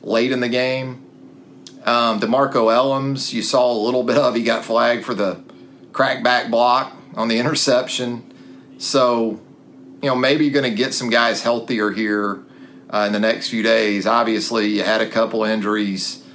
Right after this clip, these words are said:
on Saturday, one that could be particularly costly, but could be getting some guys back to full strength too, full availability. All right, gang. Well, as always, we appreciate you.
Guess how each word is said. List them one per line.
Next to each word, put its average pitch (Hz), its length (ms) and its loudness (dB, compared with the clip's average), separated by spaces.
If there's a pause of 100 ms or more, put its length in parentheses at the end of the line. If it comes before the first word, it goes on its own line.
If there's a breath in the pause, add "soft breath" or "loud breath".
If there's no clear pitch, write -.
(240 loud breath)
on 113 200 -2
Saturday, 110 560 2
one 104 560 0
that 101 260 -4
could 113 180 -4
be 107 120 -2
particularly 101 720 -4
costly, 98 640 -2
but 101 400 0 (560 loud breath)
could 139 160 0
be 123 100 0
getting 117 200 -2
some 107 180 -4
guys 101 480 0
back 104 420 -2
to - 80 -6
full 98 240 -8
strength 95 500 -6
too, 95 320 -4 (180)
full 143 220 2
availability. 101 920 0 (2000 loud breath)
All 131 120 4
right, 165 280 2
gang. 147 560 2
Well, 135 220 2
as 143 220 2
always, 147 520 2
we 135 140 0
appreciate 160 840 -2
you. 147 760 0